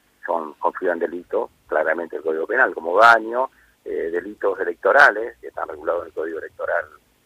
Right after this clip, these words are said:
eh, federal, y también atenta con los tratados internacionales de nuestro país, en donde la publicidad, la, la fuerza política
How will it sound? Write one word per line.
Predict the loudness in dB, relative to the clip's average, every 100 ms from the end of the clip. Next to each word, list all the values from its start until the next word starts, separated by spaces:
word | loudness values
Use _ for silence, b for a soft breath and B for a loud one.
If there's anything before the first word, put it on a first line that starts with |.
| _
eh, | -16 -14 -4
federal, | 2 8 10 10 6
y | -6
también | -4 -4 -2 0
atenta | 0 0 -4 -2
con | -2 -4
los | -8
tratados | -8 -2 -2
internacionales | 0 -2 -2 -2 -4
de | -4
nuestro | -6 -2
país, | 2 2 0 _ _ _ _ -10
en | -2
donde | 0 2 2 0 -2 -6
la | -2 2 2 0
publicidad, | -4 -6 -8 0 6 6 6
la, | 2 -6 -12
la | -8 -8
fuerza | -4 -4 -4 -6
política | -4 -6 -8 -6 -4